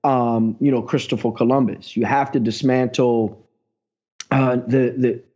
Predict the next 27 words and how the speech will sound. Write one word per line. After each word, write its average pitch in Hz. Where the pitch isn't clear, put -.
Native 139
Americans. 117
You 113
have 143
to 135
dis-, 110
dismantle 123
the 139
Moors 131
in 123
northern 120
Africa 123
and 107
southern 113
Spain. 123
You 101
have 127
to 131
dismantle, 117
um, 113
uh, 120
Egypt. 127
You 117
have 151
to 143
dismantle 120
Judah 120